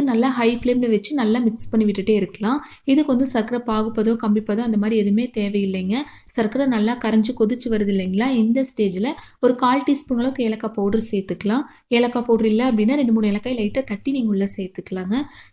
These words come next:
சேர்த்து ஒரு அஞ்சு நிமிஷம் நல்லா இந்த மாதிரி கொதிக்க வச்சு இப்போ ஸ்டவ் ஆஃப் பண்ணி எடுத்து வச்சிடலாம். இந்த மாதிரி ஒன் யூஸ் டம்ளர் எடுத்து இந்த பேக் சைடுல ஃபுல்லா பார்த்துட்டீங்க அப்படின்னா, மீடியம் சைஸ்ல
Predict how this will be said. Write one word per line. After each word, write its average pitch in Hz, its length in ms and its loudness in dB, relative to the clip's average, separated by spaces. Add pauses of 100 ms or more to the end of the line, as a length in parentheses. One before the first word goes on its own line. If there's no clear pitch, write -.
(140)
சேர்த்து 277 300 2
ஒரு 254 80 2
அஞ்சு 214 140 2
நிமிஷம் 254 220 0
நல்லா 226 280 4
இந்த 226 120 4
மாதிரி 240 240 -2
கொதிக்க 233 320 0
வச்சு 277 180 -4
இப்போ - 180 -2
ஸ்டவ் 202 280 -4
ஆஃப் 214 140 -8
பண்ணி 220 220 2
எடுத்து 190 260 -6
வச்சிடலாம். 180 440 -4 (1200)
இந்த 294 160 8
மாதிரி 277 240 4
ஒன் 226 140 8
யூஸ் 262 180 4
டம்ளர் 226 280 4
எடுத்து 190 260 0
இந்த 269 140 2
பேக் 214 220 0
சைடுல 233 240 2
ஃபுல்லா 226 320 0
பார்த்துட்டீங்க 208 460 -2
அப்படின்னா, 196 220 2 (100)
மீடியம் 240 340 2
சைஸ்ல 220 240 -2